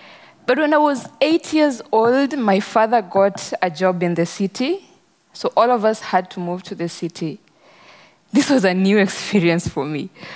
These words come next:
All of a sudden, there was all these opportunities, all this information.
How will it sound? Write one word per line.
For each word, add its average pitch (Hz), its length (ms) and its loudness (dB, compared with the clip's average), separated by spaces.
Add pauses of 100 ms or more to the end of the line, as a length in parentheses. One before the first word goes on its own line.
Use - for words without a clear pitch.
(180)
All 233 140 2
of 240 100 2
a 214 80 2
sudden, 208 340 0
there 190 120 2
was 175 140 -2 (160)
all 185 300 4
these 175 260 -4
opportunities, 160 920 -4 (380)
all 196 300 4
this 185 260 -2
information. 175 800 -2